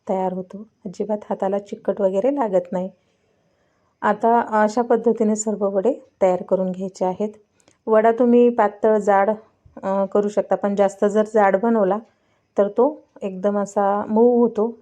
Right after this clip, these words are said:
जास्त गचगच लागतो. त्यामुळे ना थोडे पातळच वडे बनवा आणि नंतर आपण हे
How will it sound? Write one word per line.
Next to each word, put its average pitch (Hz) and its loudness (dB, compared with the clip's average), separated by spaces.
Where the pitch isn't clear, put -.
जास्त 196 -4
गचगच 202 -2
लागतो. 185 -6
त्यामुळे 196 -2
ना 208 -2
थोडे 247 2
पातळच 233 2
वडे 208 4
बनवा 190 0
आणि 220 -4
नंतर 185 -2
आपण 180 -2
हे 240 -8